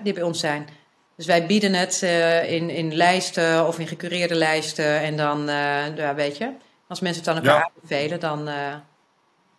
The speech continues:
Speaker 1: kan het zomaar zijn dat het door het dak gaat natuurlijk bij ons. En dit klinkt in elk geval al heel fascinerend, moet ik op zijn minst zeggen. <laughs>
Speaker 2: Dit boek bedoel je?
Speaker 1: Ja.
Speaker 2: Nou
Speaker 1: En ook
Speaker 2: ja,
Speaker 1: een
Speaker 2: als je het hebt
Speaker 1: lezing
Speaker 2: over
Speaker 1: over een, eh, Amazone, eh.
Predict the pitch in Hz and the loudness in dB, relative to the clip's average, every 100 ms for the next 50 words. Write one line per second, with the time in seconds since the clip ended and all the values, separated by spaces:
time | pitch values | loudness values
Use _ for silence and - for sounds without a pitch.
0 | _ _ - 185 175 - 220 202 202 190 | _ _ -12 -8 -6 -6 -4 -4 -4 -6
1 | 185 175 180 151 - 220 - 170 160 160 | -8 -6 -6 -6 -2 -2 2 2 2 -2
2 | 160 151 143 143 151 170 202 208 196 196 | -4 -2 -4 -4 -6 -6 -2 -2 0 2
3 | 196 - 185 180 208 226 226 247 277 262 | 2 0 0 2 2 2 4 6 6 6
4 | 165 147 - 160 165 - 180 185 - 175 | 4 0 -4 -4 -4 -2 0 2 2 0
5 | 156 - - _ 202 - 208 - - - | -2 -4 -10 _ -10 -8 -12 -10 -10 -10
6 | - - - 120 156 233 202 135 107 98 | -12 -14 -4 4 6 6 4 2 0 -2
7 | - - 220 262 180 - - - 214 - | -10 0 4 6 4 -4 -10 -4 -4 -4
8 | 208 - - - 240 254 220 202 175 214 | -6 -8 -18 -6 4 8 8 8 6 6
9 | 220 220 165 170 170 190 170 170 170 165 | 6 6 4 6 6 6 0 0 0 2
10 | 160 160 170 165 170 160 156 151 151 - | 4 4 2 0 2 2 2 0 0 -2
11 | 151 147 | -4 -6